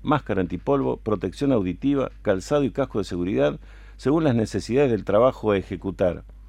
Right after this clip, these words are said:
Si no se utiliza con cuidado, se puede incendiar la máquina. El texto, piensa, es polisémico y trata de evitar toda lectura alegórica,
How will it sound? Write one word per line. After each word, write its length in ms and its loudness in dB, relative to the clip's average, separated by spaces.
Si 160 -4
no 120 4
se 120 -4
utiliza 440 -2
con 180 2
cuidado, 540 2
se 220 -2
puede 280 0
incendiar 420 0
la 80 0
máquina. 520 -2
El 160 -2
texto, 600 -4
piensa, 540 0
es 160 -2
polisémico 920 -4
y 140 0
trata 440 2
de 320 2
evitar 440 0
toda 320 2
lectura 440 0
alegórica, 720 -2